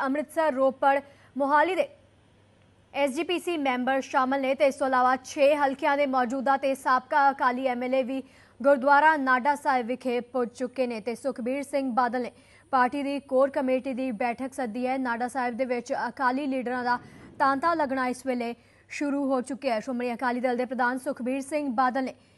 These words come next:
ਮੁੱਖ ਮੰਤਰੀ ਦੀ ਰਿਹਾਇਸ਼ ਉੱਤੇ ਹਰਿਆਣਾ ਸਰਕਾਰ ਵੱਲੋਂ ਵੱਖਰੀ ਗੁਰਦੁਆਰਾ ਕਮੇਟੀ ਸਥਾਪਿਤ ਕਰਨ ਲਈ ਬਣਾਏ ਗਏ ਕਾਨੂੰਨ ਬਾਰੇ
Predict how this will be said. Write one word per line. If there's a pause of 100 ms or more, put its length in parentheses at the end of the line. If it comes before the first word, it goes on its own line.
(320)
ਮੁੱਖ
ਮੰਤਰੀ
ਦੀ
ਰਿਹਾਇਸ਼
ਉੱਤੇ
ਹਰਿਆਣਾ
ਸਰਕਾਰ
ਵੱਲੋਂ
ਵੱਖਰੀ
ਗੁਰਦੁਆਰਾ
ਕਮੇਟੀ
ਸਥਾਪਿਤ
ਕਰਨ
ਲਈ
ਬਣਾਏ
ਗਏ
ਕਾਨੂੰਨ
ਬਾਰੇ